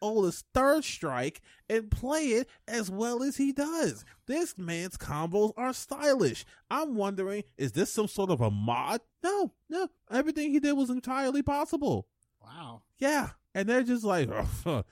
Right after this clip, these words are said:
Speaker 1: <laughs> man, these young kids can never jump." Shut up.
Speaker 2: <laughs> Shut up.
Speaker 1: Okay?
Speaker 2: <laughs>
Speaker 1: Stop jumping into people's comments talking about, "Pff, these young whippersnappers can never. They, they don't know nothing.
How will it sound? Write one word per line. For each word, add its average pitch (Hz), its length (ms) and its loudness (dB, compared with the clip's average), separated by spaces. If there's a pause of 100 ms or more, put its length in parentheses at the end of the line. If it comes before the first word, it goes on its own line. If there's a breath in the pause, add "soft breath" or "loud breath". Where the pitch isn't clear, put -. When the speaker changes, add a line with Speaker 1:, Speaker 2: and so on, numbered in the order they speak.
Speaker 1:
<laughs> - 160 -20
man, 123 220 2
these 147 280 2
young 139 200 2
kids 165 300 2
can 202 140 -8
never 185 220 2
jump." 131 280 -2
Shut - 400 4
up. 180 280 2
Speaker 2:
<laughs> - 60 -20
Shut - 800 -2
up. 240 280 -12 (360)
Speaker 1:
Okay? 233 280 2 (420)
Speaker 2:
<laughs> 508 400 -6
Speaker 1:
Stop 226 340 4
jumping 220 360 4
into 208 180 2
people's 220 320 0
comments 208 400 2
talking 226 200 -2
about, 185 240 0
"Pff, 139 420 2 (280 loud breath)
these 202 260 0
young 160 220 4
whippersnappers 208 640 0
can 330 160 -6
never. 120 400 4 (220)
They, 208 160 0
they 170 340 -2
don't 147 180 4
know 135 160 2
nothing. 151 520 0